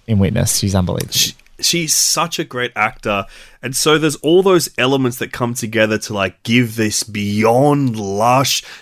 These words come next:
Speaker 2: music video vibe that is kind of the thing that Tony Scott invented in film. It's, like, the idea of music videos being the films, and it's with this movie.
Speaker 1: There is a kinetic energy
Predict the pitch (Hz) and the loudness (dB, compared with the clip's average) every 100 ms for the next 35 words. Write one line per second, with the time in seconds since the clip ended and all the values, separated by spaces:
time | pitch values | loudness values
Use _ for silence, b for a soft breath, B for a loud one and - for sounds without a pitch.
0 | B 92 104 131 135 120 101 107 123 113 | B -4 0 2 0 -4 -4 0 2 2
1 | 98 95 101 113 101 98 b b b 101 | 0 -2 2 2 0 -4 b b b -4
2 | 107 107 101 _ _ 120 117 113 104 - | -2 -2 -4 _ _ 0 2 2 0 -4
3 | - - _ _ _ _ - - 156 214 | -4 -8 _ _ _ _ -6 -4 0 0
4 | 240 247 175 127 - 107 127 147 127 - | 0 -2 -2 -4 -4 -2 0 0 -4 -4
5 | 113 120 139 - - 107 123 - 123 110 | -2 0 2 0 0 0 0 0 -2 0
6 | 117 131 139 139 131 - 147 233 160 110 | 0 0 0 -2 -4 -2 2 2 2 -2
7 | 131 - 139 - 127 127 127 120 131 127 | -6 -6 -6 0 0 0 2 4 6 4
8 | B B - 117 110 110 131 156 143 - | B B -4 -4 -2 0 0 0 -6 -2
9 | 123 143 127 117 92 113 123 143 139 127 | 0 4 2 2 -2 -2 0 2 -2 -4
10 | 110 90 127 127 147 214 196 90 - 135 | -8 -6 -6 -2 2 2 2 -2 -6 -6
11 | 147 - 156 165 117 190 - 156 196 247 | -4 -2 -2 -2 -2 0 0 -2 -4 -4
12 | 90 - 143 156 156 151 147 143 151 160 | -8 0 4 6 4 2 4 4 2 2
13 | 135 131 123 127 117 113 | 2 4 2 2 2 0